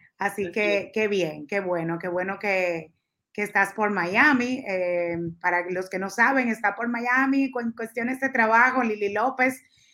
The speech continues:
Speaker 1: pero estoy viendo un t-shirt ahí dividido en dos. Ah, mi amor.
Speaker 2: Mira,
Speaker 1: Ahí
Speaker 2: te
Speaker 1: se
Speaker 2: cuento,
Speaker 1: visualiza.
Speaker 2: Yara, te cuento, Yara, que, eh, hace varias carreras mi amigo Edison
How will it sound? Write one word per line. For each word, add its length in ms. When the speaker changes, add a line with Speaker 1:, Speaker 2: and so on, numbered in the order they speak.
Speaker 1:
pero 180
estoy 280
viendo 260
un 100
t-shirt 420
ahí 380
dividido 640
en 180
dos. 800
Ah, 340
mi 160
amor. 880
Speaker 2:
Mira, 200
Speaker 1:
Ahí 100
Speaker 2:
te 200
Speaker 1:
se 140
Speaker 2:
cuento, 220
Speaker 1:
visualiza. 540
Speaker 2:
Yara, 340
te 180
cuento, 460
Yara, 580
que, 460
eh, 500
hace 280
varias 280
carreras 500
mi 80
amigo 340
Edison 580